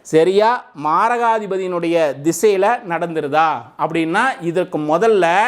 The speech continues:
ஒரு ஜாதகரை அவருடைய ஆயுள் என்னன்னு தெரிஞ்சுக்க வேண்டியது அவசியம்.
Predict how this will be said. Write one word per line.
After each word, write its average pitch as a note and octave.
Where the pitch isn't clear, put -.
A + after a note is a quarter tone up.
ஒரு F#3
ஜாதகரை A#3+
அவருடைய G#3
ஆயுள் D4
என்னன்னு B3
தெரிஞ்சுக்க A#3
வேண்டியது G#3
அவசியம். G#3